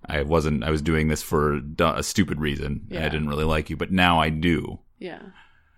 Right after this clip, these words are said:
Speaker 1: Uh, and Keanu's basically saying the same thing. "At first, I needed you, but then I actually fell for you." And it's a, it's a tough, uh, needle to thread there.
Speaker 2: It's a tough needle to thread.
Speaker 1: Because you wanna be honest, you know, you're like, if,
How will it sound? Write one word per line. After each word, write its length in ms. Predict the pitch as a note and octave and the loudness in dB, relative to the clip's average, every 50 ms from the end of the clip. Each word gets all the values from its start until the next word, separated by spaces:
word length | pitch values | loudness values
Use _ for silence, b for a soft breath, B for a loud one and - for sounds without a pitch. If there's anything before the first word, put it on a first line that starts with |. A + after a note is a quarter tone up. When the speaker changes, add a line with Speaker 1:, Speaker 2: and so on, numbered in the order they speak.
| b b _ - - | b b _ -8 -4
Speaker 1:
Uh, 280 | - D2+ C2+ C#2 - - - | -2 -2 -2 -2 -4 -6 -6
and 480 | - D#2+ D#2 D#2 D2+ D#2 - - - - | -4 -2 -2 -2 -2 -4 -6 -10 -8 -2
Keanu's 260 | - B2+ C#3 A#2 E2 | 0 2 2 4 6
basically 260 | G2+ G2 - - E2+ | 6 6 6 2 0
saying 200 | - F#2 E2+ E2 | 0 2 2 2
the 60 | D#2+ | 0
same 220 | - F#2+ E2+ D#2+ D2 | 0 0 0 2 2
thing. 180 | E2 F2 D#2 | 2 2 2
"At 100 | D2 - | 2 -2
first, 560 | - - - D3+ C3+ F#2+ - - - - - - - | 2 6 8 8 8 8 4 0 -6 -10 -12 -12 -6
I 140 | - F2 F2 | -2 4 6
needed 320 | F#2+ A2+ A2+ F#2+ D#2 D2 | 8 8 8 8 6 2
you, 300 | D2 D2 C#2 C#2 D2+ D2+ _ B B B B B B E2+ E2 - - | 0 -2 -4 -4 -6 -10 _ B B B B B B -16 -14 -4 -2
but 160 | G2 E2 D2+ | -2 2 4
then 160 | G#2+ G#2+ G2 | 6 6 6
I 100 | F2+ F2 | 6 4
actually 300 | E2+ E2 - - F2 D#2+ | 4 2 0 -2 -4 -4
fell 220 | - - D#2 D2 | 0 0 0 0
for 180 | - - - E2+ | -2 -4 -6 -6
you." 160 | E2+ E2 E2 | -4 -4 -6
And 140 | - C#2 D2+ | -6 -6 -8
it's 180 | D#2 - - - | -8 -4 -2 0
a, 240 | D#2 D#2 D2+ D2+ F#2 | 0 0 0 -2 -6
it's 100 | - - | -6 -6
a 60 | C#3 | -4
tough, 280 | - - B3 G3 F#3+ - | -2 -2 -2 -2 0 0
uh, 140 | F3 D#3 D#3 | 0 0 0
needle 280 | D#3+ E3+ D#3+ D#3 D3 | 0 -2 0 0 0
to 60 | C#3+ - | 0 2
thread 240 | D3+ D#3+ D3+ B2 | 2 2 2 2
there. 240 | - - D2 D2 - B B B B B B B B - | 2 2 2 0 -2 B B B B B B B B -14
Speaker 2:
It's 140 | B3 - - | -12 -10 -8
a 20 | |
tough 200 | F3+ F3+ F3+ - | -8 -8 -8 -8
needle 260 | F3+ D#3+ F3 E3+ D#3+ | -8 -8 -8 -8 -8
to 60 | D#3+ - | -10 -10
thread. 300 | - D#3+ D#3 D3 D3 D#3+ | -8 -6 -6 -4 -2 -2
Speaker 1:
Because 320 | - A2+ - D3+ D3 C3+ C#3 | -2 4 6 6 6 6 6
you 80 | C#3+ | 4
wanna 240 | C#3+ D#3+ G3 G#3 G#3 | 4 6 6 8 8
be 140 | F3 F#3+ F#3+ | 6 4 4
honest, 560 | G3+ A3 A3 C#3+ F2+ - - - - - - | 4 4 4 4 2 0 -2 -8 -12 -10 -2
you 100 | - G#2+ | 2 4
know, 160 | G#2 G2+ G#2 | 6 6 6
you're 200 | G#2 F#2+ G#2 A2 G#2+ | 4 4 4 4 6
like, 320 | G#2 G2+ G2+ - - - - | 6 6 4 2 -4 -16 -14
if, 220 | - - F2+ - | -12 -12 -12 -12